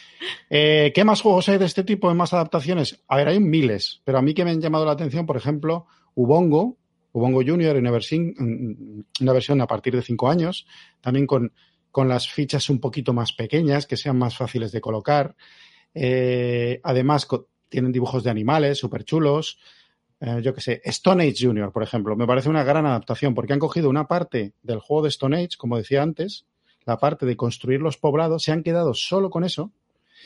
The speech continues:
y lo han rodeado de un, una especie de memory y luego,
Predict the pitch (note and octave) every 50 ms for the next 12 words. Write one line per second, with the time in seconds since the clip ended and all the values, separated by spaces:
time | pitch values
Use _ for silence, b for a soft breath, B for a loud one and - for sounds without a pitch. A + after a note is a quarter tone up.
0 | b b D#3 C#3+ D#3 E3+ F#3+ G3+ G#3 G#3 F#3+ F#3 F#3 F#3+ F#3+ G3 F3 D#3+ D#3+ E3+
1 | F3+ F3+ E3+ E3+ D3 - - G3+ D#3 D#3 D#3 - - F3 D#3+ D3+ C3+ B2 C3 E3
2 | G3 F#3 D#3+ D3+ D#3+ G3 G#3 - - C3+ B2 B2+ C3+ C3+ D#3 F3+ - -